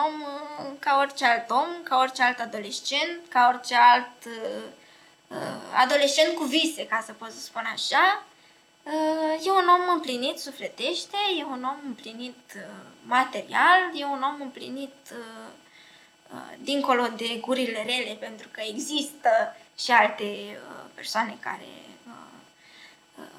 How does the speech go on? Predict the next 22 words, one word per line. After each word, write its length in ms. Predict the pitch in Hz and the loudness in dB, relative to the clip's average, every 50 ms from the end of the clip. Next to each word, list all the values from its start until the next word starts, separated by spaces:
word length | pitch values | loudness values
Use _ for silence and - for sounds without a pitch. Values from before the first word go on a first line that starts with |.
| - - - | -20 -20 -18
spun 340 | - - - - - 254 226 220 | -16 -16 -10 -6 -4 -4 -4 -4
întotdeauna 560 | 233 247 240 226 220 220 220 220 208 202 - - _ | -6 -8 -6 -2 -2 0 0 0 -2 -4 -6 -10 _
că, 60 | - 220 - - 240 240 | -20 -18 -16 -12 -8 -4
„Măi, 220 | 254 269 254 208 208 | -4 -2 -2 -4 -4
dar 140 | - - 214 | -6 -6 -4
parcă 320 | - 220 220 - - 214 - | -4 -4 -4 -4 -8 -16 -14
tu 100 | - 233 | -10 -8
nu 180 | 262 285 330 359 | -8 -6 -6 -4
ești 220 | 339 302 - - | -4 -4 -4 -4
fericită 520 | - 247 220 202 - - - 269 262 - 220 | -4 -6 -8 -8 -10 -8 -8 -8 -8 -8 -8
că 140 | - - 202 - | -10 -10 -10 -12
faci 300 | - 196 196 - - - | -12 -12 -12 -10 -8 -4
aia.” 260 | 233 - - - - - | -2 -2 -2 -2 -4 -8
Dar, 140 | - - - - - - | -12 -14 -16 -16 -4 2
ba 180 | 302 381 403 392 | 4 4 6 6
da, 160 | 294 269 - - - - - | 6 6 6 4 0 -8 -10
sunt 200 | 302 311 320 320 | -10 -10 -10 -10
împlinită, 500 | 311 302 302 320 302 285 247 - - 208 - | -12 -10 -10 -8 -8 -8 -8 -8 -10 -12 -10
pentru 260 | 220 208 196 - - | -12 -12 -12 -14 -14
că 100 | - - 220 | -10 -6 -4
dacă 200 | 226 190 - 226 | -4 -4 -4 -6
nu 80 | 277 | -4